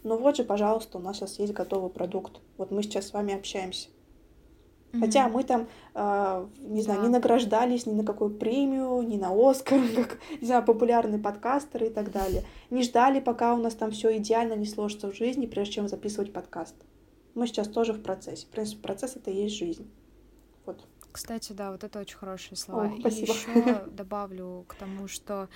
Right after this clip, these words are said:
Speaker 2: <laughs> Да, ну, прям мне понравилось.
Speaker 1: <laughs>
Speaker 2: Еще хотела добавить, э, к тому, что ты сказала ранее.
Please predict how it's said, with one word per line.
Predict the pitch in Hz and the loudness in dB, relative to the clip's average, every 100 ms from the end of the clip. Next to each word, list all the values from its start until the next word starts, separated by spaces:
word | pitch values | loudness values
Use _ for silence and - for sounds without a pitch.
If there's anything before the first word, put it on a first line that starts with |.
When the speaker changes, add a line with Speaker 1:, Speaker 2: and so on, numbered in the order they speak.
| - - | -12 -4
Speaker 2:
<laughs> | |
Да, | 262 311 240 | 4 6 6
ну, | 240 220 | 2 -2
прям | 226 233 | 0 6
мне | 269 | 8
понравилось. | 277 277 240 185 370 | 8 10 8 8 8
Speaker 1:
<laughs> | 359 349 - 339 - - - - - - | 8 6 4 2 2 -6 -10 -12 -12 -14
Speaker 2:
Еще | - | -10
хотела | - 208 214 214 | -6 -4 -2 -4
добавить, | 202 190 214 247 277 233 - | -4 -4 -2 -2 -2 -4 -6
э, | 202 196 196 | -8 -8 -10
к | 190 | -12
тому, | - 196 196 202 202 196 | -12 -10 -8 -8 -8 -8
что | 190 - | -10 -16
ты | - | -12
сказала | 190 - 185 185 185 175 165 _ - - - - | -12 -10 -10 -6 -6 -8 -12 _ -20 -20 -20 -10
ранее. | 196 262 320 220 | -6 -6 -4 -6